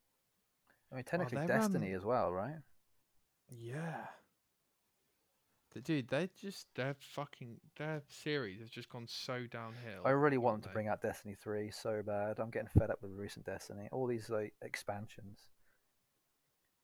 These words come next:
Speaker 1: You know
Speaker 2: Isn't
Speaker 1: what's
Speaker 2: that the
Speaker 1: funny about
Speaker 2: plan, though?
Speaker 1: Destiny recently, too, is also Destiny is the, currently the game on console that has the most microtransactions in it.
Speaker 2: Period.
Speaker 1: In history, period. It has more microtrans-, microtransactions in it than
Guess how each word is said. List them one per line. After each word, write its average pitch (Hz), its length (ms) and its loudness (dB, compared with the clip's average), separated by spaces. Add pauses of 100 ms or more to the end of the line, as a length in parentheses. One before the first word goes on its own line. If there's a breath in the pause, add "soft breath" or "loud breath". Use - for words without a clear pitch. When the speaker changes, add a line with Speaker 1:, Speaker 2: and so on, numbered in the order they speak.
(300)
Speaker 1:
You 165 60 6
know 185 60 12
Speaker 2:
Isn't - 0 -
Speaker 1:
what's 180 100 10
Speaker 2:
that 240 40 6
the - 20 4
Speaker 1:
funny 123 160 6
about - 200 10
Speaker 2:
plan, - 40 4
though? - 40 10
Speaker 1:
Destiny 139 400 4
recently, 143 380 4
too, 127 300 4
is 120 120 4
also 123 220 4
Destiny 147 440 4
is 131 120 2
the, 127 120 -2 (120)
currently 147 420 8
the 127 100 -2
game 123 400 2 (400)
on 117 140 2
console 120 400 4
that 120 100 0
has 117 160 -2
the 113 100 -6
most 113 520 0
microtransactions 104 880 -4
in 104 60 -10
it. 113 80 -12 (1500)
Speaker 2:
Period. 104 500 8
Speaker 1:
In 185 80 4
history, - 320 -4 (100)
period. 117 380 2 (640 soft breath)
It 147 40 8
has 139 120 8
more 156 200 10
microtrans-, 123 640 4 (240)
microtransactions 120 1000 0
in 113 80 -2
it 113 80 -8
than 117 120 -4